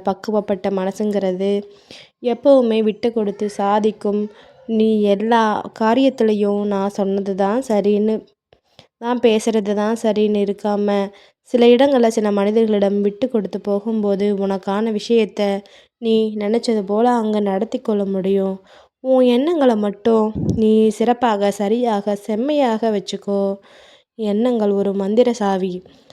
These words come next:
அந்த மந்திர சாவியாக இருக்கும் உன்னுடைய சிந்தனைகளை நீ சரியாக செய்யும்போது,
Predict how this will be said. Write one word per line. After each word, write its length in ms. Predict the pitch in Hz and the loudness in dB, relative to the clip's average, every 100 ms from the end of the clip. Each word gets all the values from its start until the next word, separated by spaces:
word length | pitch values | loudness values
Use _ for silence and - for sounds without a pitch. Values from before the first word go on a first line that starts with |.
| _ | _
அந்த 180 | 247 247 247 | -2 0 2
மந்திர 360 | 247 277 269 254 | 2 4 4 4
சாவியாக 540 | 220 233 262 240 220 214 | 2 2 4 4 2 2
இருக்கும் 440 | 214 226 226 214 | 2 0 -2 -2
உன்னுடைய 480 | 202 202 190 190 185 | 0 -2 0 -2 -4
சிந்தனைகளை 760 | 190 196 233 262 202 185 190 190 190 - _ _ | -4 -4 0 0 -2 -4 -4 -4 -8 -16 _ _
நீ 140 | 214 214 | -2 0
சரியாக 640 | 208 220 254 302 240 202 196 | 0 -2 0 2 2 0 -2
செய்யும்போது, 760 | 202 185 247 226 190 185 208 | -4 -2 -2 -2 -2 0 0